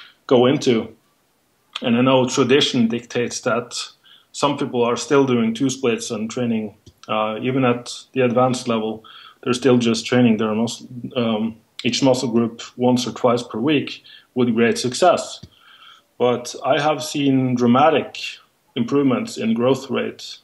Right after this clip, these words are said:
from using high frequency training in intermediates and advanced. And, and so it, it kinda goes from a scale of in beginners is, is not needed. Um, the only reason to, to use high frequency training in beginners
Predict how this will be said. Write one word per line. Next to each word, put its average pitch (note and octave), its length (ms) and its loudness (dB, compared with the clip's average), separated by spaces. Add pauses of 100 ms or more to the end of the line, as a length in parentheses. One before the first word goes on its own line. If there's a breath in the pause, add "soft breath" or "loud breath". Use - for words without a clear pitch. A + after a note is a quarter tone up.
from A#2 400 0
using A#2+ 300 -2
high B2+ 200 4
frequency A#2 500 -6
training A#2 420 0
in A2+ 360 0 (300 loud breath)
intermediates A#2+ 640 4
and B2 180 0
advanced. G#2+ 680 -4
And, C3 220 2
and C3 180 2
so D3 200 4
it, D3 180 2
it C#3+ 200 -4
kinda E3 220 2
goes D3+ 260 4
from C3+ 200 -2
a B2 60 4
scale C3+ 360 4
of A2+ 240 2 (420 loud breath)
in C#3 120 4
beginners C#3+ 540 2
is, B2 300 -6 (100)
is A#2+ 140 -4
not C#3 220 0
needed. D#3 400 0 (540)
Um, A2+ 520 0 (120)
the C3+ 100 0
only C#3+ 200 2
reason C3+ 380 0
to, B2 360 -4
to A#2+ 120 -8
use A#2 220 -2
high C#3 220 0
frequency B2 460 -4
training A#2+ 600 -2
in A#2 220 -2
beginners B2 640 -2